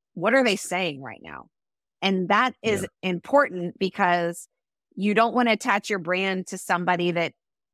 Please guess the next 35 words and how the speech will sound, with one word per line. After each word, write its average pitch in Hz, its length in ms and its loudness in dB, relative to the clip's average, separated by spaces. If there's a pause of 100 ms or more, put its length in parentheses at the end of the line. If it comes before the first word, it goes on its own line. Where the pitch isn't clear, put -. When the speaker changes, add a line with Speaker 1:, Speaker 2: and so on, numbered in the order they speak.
(160)
Speaker 1:
might 190 320 0
not 196 180 0
be 190 100 -4
saying 175 300 -2
the 170 80 -2
thing 165 240 -2
that 160 100 2
aligns 156 360 0
with 165 100 -8
what 160 140 -6
you're 147 260 -6
focused 165 380 -2
on 151 160 0
doing. 170 440 0 (460)
But 196 140 2
the 202 100 4
other 240 180 6
thing 208 200 -2
is, 180 160 0
like, 160 220 0 (280)
do 214 120 0
they 214 120 4
say 190 240 -2
anything 196 320 -2
at 135 60 -4
all? 170 240 0 (640)
Because 208 260 2
if 226 140 0
they're, 247 220 4
like, 226 220 2
quiet 196 640 0
Speaker 2:
Yeah. 185 80 -2
Speaker 1:
on 180 120 -2
their 165 120 -2
feed, 185 560 -4